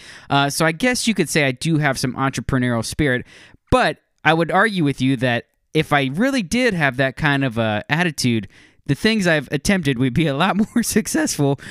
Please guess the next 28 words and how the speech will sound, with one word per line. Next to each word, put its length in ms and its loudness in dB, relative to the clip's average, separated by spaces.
than 140 0
they 120 2
have 280 0
been. 340 -2
So, 380 0
c'est 240 0
la 160 2
vie. 220 -4
But 160 2
in 100 2
this 160 0
episode 380 0
today, 260 0
I 60 2
have 160 2
my 80 0
friend 200 0
Mark 220 0
Jones 380 0
on, 180 0
and 80 0
Mark 220 0
and 80 0
I 80 2
are 160 0
old 160 -2
college 360 -2
buddies. 380 0